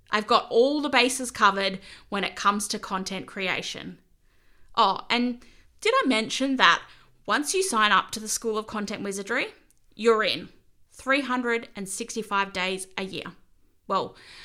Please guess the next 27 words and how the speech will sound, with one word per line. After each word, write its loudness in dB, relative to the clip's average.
unless -2
Voldemort -4
makes -8
a -12
surprise -4
comeback, -2
of -12
course. -4
I've -2
really 0
listened -4
to -6
what -4
you're 0
telling -4
me -2
that -2
you -6
want -2
to -2
learn -2
when -4
it -10
comes -4
to -6
content -10
creation. -8